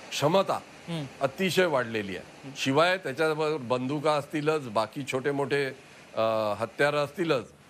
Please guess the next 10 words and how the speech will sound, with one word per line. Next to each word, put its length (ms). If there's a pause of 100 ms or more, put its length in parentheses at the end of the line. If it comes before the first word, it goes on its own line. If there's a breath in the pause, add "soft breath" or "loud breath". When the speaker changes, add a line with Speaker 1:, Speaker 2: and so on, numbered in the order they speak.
(120)
Speaker 1:
पण 120
हे 120
मिसाईल्स 960 (300)
जे 100
तीन 360
महत्त्वाचे 480
मी 80
तुम्हाला 300
सांगितले, 440
Speaker 2:
हा. 200